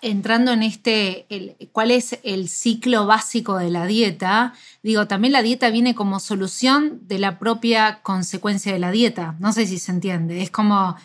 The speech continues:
es, eh, no sabes qué es peor, si el remedio o la enfermedad, ¿no? Como que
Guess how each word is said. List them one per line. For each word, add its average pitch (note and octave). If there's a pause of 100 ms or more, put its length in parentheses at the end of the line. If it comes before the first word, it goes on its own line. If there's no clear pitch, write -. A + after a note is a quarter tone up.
(400)
es, A#3
eh, F#3+ (200)
no A3
sabes B3+
qué B3
es G#3+
peor, A#3+
si G3
el F#3
remedio B3
o G#3
la G3
enfermedad, F#3+
¿no? A3+
Como G#3
que G3